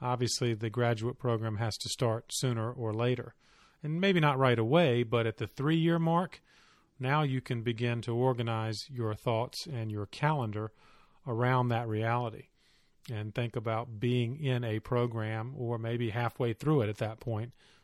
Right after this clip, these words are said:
depending on how aggressive you want to be on the timeline. Um, again, financially, I think is self-explanatory as you look at that framework.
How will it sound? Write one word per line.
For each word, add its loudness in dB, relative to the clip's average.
depending 0
on -2
how 0
aggressive -2
you -2
want -4
to -6
be 0
on -4
the -8
timeline. -4
Um, 2
again, 2
financially, 2
I 4
think 2
is 2
self-explanatory 2
as -6
you -2
look -2
at -6
that -4
framework. -2